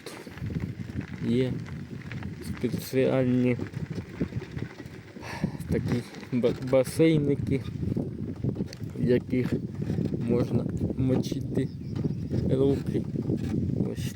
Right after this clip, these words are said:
там трохи далі ноги до коліна. Е,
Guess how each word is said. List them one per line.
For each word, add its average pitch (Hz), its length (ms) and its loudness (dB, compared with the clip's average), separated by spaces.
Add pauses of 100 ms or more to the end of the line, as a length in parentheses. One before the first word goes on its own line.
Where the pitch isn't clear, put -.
там 127 280 2 (800)
трохи 127 400 2
далі 127 440 2 (640)
ноги 147 300 6
до 139 180 6
коліна. 143 640 4 (840)
Е, - 140 4